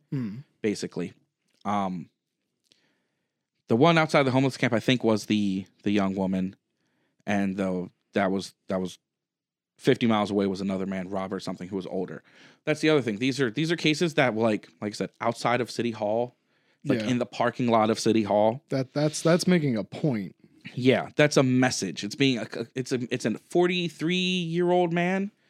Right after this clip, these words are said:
Speaker 2: I
Speaker 1: At
Speaker 2: think
Speaker 1: the
Speaker 2: he was.
Speaker 1: very least, that man was doing, like, the Burning
Speaker 2: sorry.
Speaker 1: Monk thing.
Speaker 2: Thirty-eight-year-old Malcolm Harsh. He was hung.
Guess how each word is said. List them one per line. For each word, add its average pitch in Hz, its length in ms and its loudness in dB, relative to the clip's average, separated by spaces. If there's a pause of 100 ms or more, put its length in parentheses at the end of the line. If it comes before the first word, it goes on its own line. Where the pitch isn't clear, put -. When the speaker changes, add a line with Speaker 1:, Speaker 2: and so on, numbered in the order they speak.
(280)
Speaker 2:
I 151 80 4
Speaker 1:
At 151 60 4
Speaker 2:
think 160 140 4
Speaker 1:
the 143 60 4
Speaker 2:
he 175 60 4
was. 180 220 4
Speaker 1:
very 170 360 6
least, 151 380 4
that 147 200 4
man 147 320 2
was 135 140 0
doing, 139 280 2
like, 120 160 -4
the 120 140 -2
Burning 120 260 0
Speaker 2:
sorry. 131 180 6
Speaker 1:
Monk 131 240 0
thing. 110 320 -4
Speaker 2:
Thirty-eight-year-old 165 1000 4
Malcolm 135 440 2
Harsh. 120 540 2 (600)
He 143 140 0
was 143 220 0 (100)
hung. 147 360 2